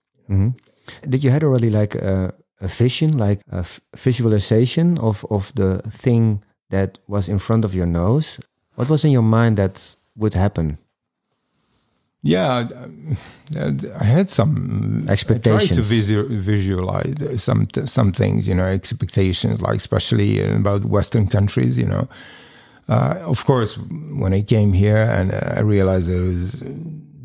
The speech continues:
Speaker 2: different than I thought, you know, it's, uh, quite difficult and,
Speaker 1: Mm-hmm.
Speaker 2: uh, especially bureaucracy and, uh, papers and everything. But I had, yeah, I had that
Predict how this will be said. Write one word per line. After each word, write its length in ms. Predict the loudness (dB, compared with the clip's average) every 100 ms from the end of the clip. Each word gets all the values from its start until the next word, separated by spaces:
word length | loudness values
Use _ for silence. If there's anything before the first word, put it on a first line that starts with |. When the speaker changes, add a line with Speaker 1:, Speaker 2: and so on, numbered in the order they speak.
| 0
Speaker 2:
different 460 | 0 0 -4 -4 -4
than 120 | -4
I 140 | -6
thought, 360 | -2 0 0 -4
you 120 | -6
know, 140 | -4 -4
it's, 220 | -4 -4
uh, 120 | -6 -6 -4
quite 240 | 0 0 0
difficult 580 | -4 -2 0 0 0 0
and, 300 | 2 4 2
Speaker 1:
Mm-hmm. 180 | -4 -8
Speaker 2:
uh, 60 |
especially 600 | -10 -6 -2 0 0 -2
bureaucracy 840 | 0 2 2 0 -2 -2 0 0 0
and, 240 | -2 -4
uh, 80 | -6 -2
papers 640 | 2 2 2 0 0 -4 -4
and 140 | 0
everything. 580 | 2 2 2 2 2 0 -8 -20 -20 -20 -20 _ -4
But 180 | 0 2
I 60 |
had, 360 | 2 2 0 0
yeah, 280 | 0 0 2
I 100 | 2
had 380 | 4 4 0 -2
that 200 | -2 -2